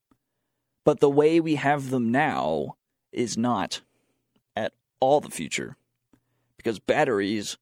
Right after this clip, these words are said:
stink. They're terrible. They're really bad at holding fuel, electricity. They're really bad at charging. It's very slow. And, uh, they're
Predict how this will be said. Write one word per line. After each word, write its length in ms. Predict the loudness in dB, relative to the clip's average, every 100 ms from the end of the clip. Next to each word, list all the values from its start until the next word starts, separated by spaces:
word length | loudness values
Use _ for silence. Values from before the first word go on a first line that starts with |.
| _
stink. 760 | -16 -16 -6 -2 -2 -4 -12 _ _ -8
They're 140 | -8 -8 -10
terrible. 600 | -2 0 0 -4 -8 _ _ _ _ _ -4
They're 100 | 0
really 260 | 2 2
bad 320 | 2 2 4 2
at 120 | -2 _ -10
holding 580 | 0 2 2 2 0 0
fuel, 440 | 0 2 0 -4 _ -10
electricity. 680 | -6 -4 -4 -4 -4 -4 -4 _ _ _ _ _
They're 140 | -6 -2
really 300 | 0 0 2
bad 380 | 2 2 2
at 160 | 0 -2
charging. 520 | 0 0 2 0 0
It's 120 | -6
very 220 | -4 -2 -2
slow. 460 | -4 -2 -2 -2 _ _ _ _ _ _ _ _ _ _ -6
And, 300 | -2 -2 0
uh, 220 | 0 0
they're 180 | 0